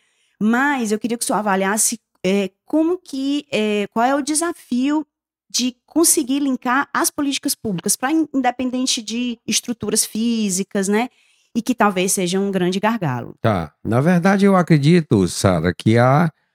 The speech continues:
Speaker 2: há um, uma sobrecarga do município que atende a sessenta por cento dos pacientes do interior do estado.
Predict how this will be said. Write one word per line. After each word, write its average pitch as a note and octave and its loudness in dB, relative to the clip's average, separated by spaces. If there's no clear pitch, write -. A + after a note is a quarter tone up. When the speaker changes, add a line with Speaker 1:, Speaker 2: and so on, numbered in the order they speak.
Speaker 2:
há G#2 2
um, B2+ 0
uma A2 6
sobrecarga C3 4
do B2+ 0
município B2+ 2
que - 4
atende B2+ 4
a C3+ 4
sessenta C3+ 2
por C#3 0
cento A2+ 0
dos A#2+ -2
pacientes A#2 0
do B2+ 0
interior B2 4
do C3+ 2
estado. F#2+ 2